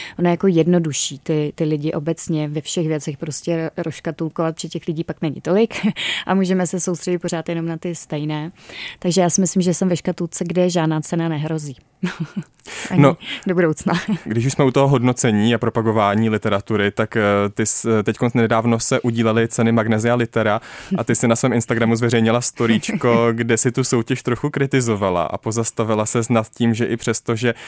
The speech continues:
Speaker 2: právě prodáváš nejvíc knih, si nikdy nebyla pozvaná. Tak to
Speaker 1: Mhm.
Speaker 2: tě štve, nebo bys tam ani nechtěla sedět tedy?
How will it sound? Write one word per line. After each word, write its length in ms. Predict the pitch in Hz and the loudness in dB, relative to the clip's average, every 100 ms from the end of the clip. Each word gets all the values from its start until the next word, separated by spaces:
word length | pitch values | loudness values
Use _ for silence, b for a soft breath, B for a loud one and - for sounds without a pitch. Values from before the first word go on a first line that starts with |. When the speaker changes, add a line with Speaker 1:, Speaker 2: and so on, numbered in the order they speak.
| B - | B -2
Speaker 2:
právě 280 | 104 110 | 0 0
prodáváš 760 | 113 110 104 104 113 113 113 113 | 0 2 2 2 2 0 -2 -2
nejvíc 460 | 107 104 110 113 - | 0 2 0 -4 -4
knih, 280 | 120 110 | -2 -2
si 160 | - 123 | -2 0
nikdy 220 | 110 117 | 2 2
nebyla 280 | 113 110 131 | 2 2 0
pozvaná. 580 | - 120 113 113 95 87 | 0 -2 0 0 2 0
Tak 160 | 202 185 | -2 0
to 120 | 156 | -2
Speaker 1:
Mhm. 80 | 151 | 0
Speaker 2:
tě 120 | 156 | -2
štve, 380 | - - 127 135 | -2 -4 0 2
nebo 240 | 160 165 | 2 2
bys 180 | 147 143 | 0 0
tam 140 | 135 127 | 0 0
ani 180 | 127 120 | 2 2
nechtěla 460 | 104 - 110 90 | 2 0 -2 -2
sedět 420 | - 90 73 - | -2 -4 -4 -8
tedy? 260 | - 82 | -8 -8